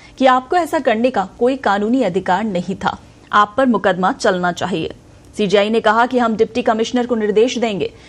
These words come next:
कि वो एक निष्पक्ष निर्वाचन अधिकारी नियुक्त करें और नए सिरे से चुनाव हो। निगरानी के लिए एक न्यायिक अधिकारी की भी नियुक्ति हो। सुप्रीम कोर्ट में सुनवाई के दौरान सॉलिसिटर जनरल ने कहा कि मेरा सुझाव है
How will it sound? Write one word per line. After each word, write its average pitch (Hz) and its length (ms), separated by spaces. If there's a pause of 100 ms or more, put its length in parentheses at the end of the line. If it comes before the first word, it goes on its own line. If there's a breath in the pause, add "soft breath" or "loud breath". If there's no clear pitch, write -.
(120 loud breath)
कि 247 80
वो 240 120
एक 262 160
निष्पक्ष 269 560
निर्वाचन 220 540
अधिकारी 190 460
नियुक्त 202 340
करें - 260 (340 loud breath)
और 208 100
नए 208 200
सिरे 208 240
से 226 140
चुनाव 175 440
हो। - 140 (400 loud breath)
निगरानी 240 440
के 339 100
लिए 285 180
एक 330 140
न्यायिक 220 320
अधिकारी 214 380
की 226 140
भी 233 260
नियुक्ति 190 380
हो। - 220 (460 loud breath)
सुप्रीम 214 300
कोर्ट 233 280
में 233 120
सुनवाई 233 400
के 269 100
दौरान 214 380
सॉलिसिटर 233 580
जनरल 226 380
ने 226 100
कहा 214 300 (300 loud breath)
कि 254 80
मेरा 240 240
सुझाव 233 460
है 214 120